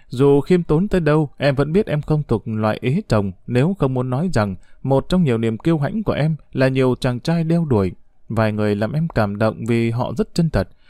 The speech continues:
nhưng rất tiếc em chưa may mắn gặp được người đàn ông hơn hẳn em một cái đầu.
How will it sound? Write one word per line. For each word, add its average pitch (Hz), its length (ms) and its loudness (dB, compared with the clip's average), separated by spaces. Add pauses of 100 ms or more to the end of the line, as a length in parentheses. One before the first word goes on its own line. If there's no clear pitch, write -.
(200)
nhưng 120 340 0
rất 156 200 -2
tiếc 190 220 0 (140)
em 135 160 0
chưa 147 160 0
may 135 140 0
mắn 135 280 -2
gặp 120 140 2
được 110 180 0
người 110 180 0
đàn 107 160 0
ông 160 180 0
hơn 165 260 0
hẳn 107 260 -2
em 147 220 -2
một 98 200 -4
cái 127 120 0
đầu. 104 280 2